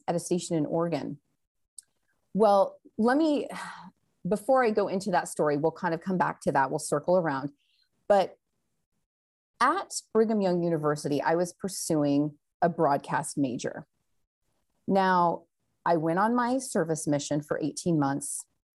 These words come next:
I came back, I finished, you know, the major. The one thing I didn't finish, though, which is part of the coursework, is you have to do an internship at a station. Well, at the time, I met my husband at the time. We got married.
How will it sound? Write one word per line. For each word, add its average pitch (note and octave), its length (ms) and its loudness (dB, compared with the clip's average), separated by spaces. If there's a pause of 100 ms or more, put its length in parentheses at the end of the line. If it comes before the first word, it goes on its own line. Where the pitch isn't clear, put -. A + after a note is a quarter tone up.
(100)
I D3+ 80 2
came E3 320 0
back, E3 360 2
I D#3 80 -2
finished, - 720 -4 (460)
you D3+ 120 2
know, D3 140 4
the F3 100 0
major. D3 380 2
The D3+ 140 0
one D#3+ 300 0
thing F#3 200 -2
I D#3+ 100 2
didn't B3 320 2
finish, D3 360 -2
though, C3+ 160 0
which D3 320 -4 (200)
is - 140 -4
part D3 280 -4
of E3 120 -2
the F#3+ 60 0
coursework, F#3 500 0
is D3+ 180 -6
you D#3 80 -2
have D#3+ 180 -6
to D#3+ 80 -8
do D#3 120 -2
an D#3 100 0
internship A#3 680 0 (520)
at D#3 140 2
a - 20 -6
station. - 540 -2 (840)
Well, F3+ 380 4 (280)
at F3+ 140 0
the F#3+ 60 -6
time, A3+ 240 -2
I F3 100 2
met D#3+ 340 2 (320)
my F3 200 2
husband F3+ 360 0
at - 120 -6
the A3 60 -4
time. D#3 560 0 (340)
We D#3+ 180 4
got F#3+ 180 2
married. D#3 440 0